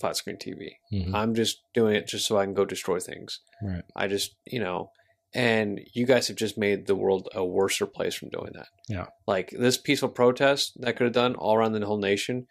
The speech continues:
Speaker 1: could have brought something very profound, very, very good for the nation.
Speaker 2: Right. Could have brought us together in a way that says, "Yeah, we're, we're all against this as Americans. We're all against p-, police brutality."
Speaker 1: Mm-hmm.
Speaker 2: Um, you know.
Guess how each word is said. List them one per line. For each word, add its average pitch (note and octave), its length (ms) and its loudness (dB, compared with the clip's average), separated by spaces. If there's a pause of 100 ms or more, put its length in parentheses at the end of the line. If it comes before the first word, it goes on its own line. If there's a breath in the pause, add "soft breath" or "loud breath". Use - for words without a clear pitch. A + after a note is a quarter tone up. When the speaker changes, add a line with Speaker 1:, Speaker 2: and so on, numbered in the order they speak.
(280)
Speaker 1:
could - 140 2
have A2+ 80 0
brought A2 160 6
something G2 320 -2
very A#2 200 6
profound, G#2+ 460 -2
very, B2 340 6
very B2+ 200 6
good C3+ 320 8 (140)
for - 100 -10
the G#2+ 60 -4
nation. F#2 400 -6 (140)
Speaker 2:
Right. F#2+ 260 0 (1000)
Could B2+ 80 8
have G#2+ 100 8
brought A2+ 180 8
us A2+ 180 2
together A#2+ 420 6
in G#2 100 2
a G#2 60 2
way G#2 180 8
that G#2 80 6
says, G#2 220 6
"Yeah, C#3+ 200 8
we're, A2 260 4
we're B2 280 6
all B2 320 8
against A2+ 400 0
this F#2 300 0 (380 loud breath)
as A2 180 4
Americans. G2+ 680 2
We're A2 320 4
all G#2 320 6
against F#2+ 540 -2 (580 loud breath)
p-, - 100 -2 (140)
police G#2+ 260 6
brutality." F#2 760 4
Speaker 1:
Mm-hmm. - 580 -10
Speaker 2:
Um, F#2 500 2 (640)
you A2+ 100 4
know. E2+ 280 2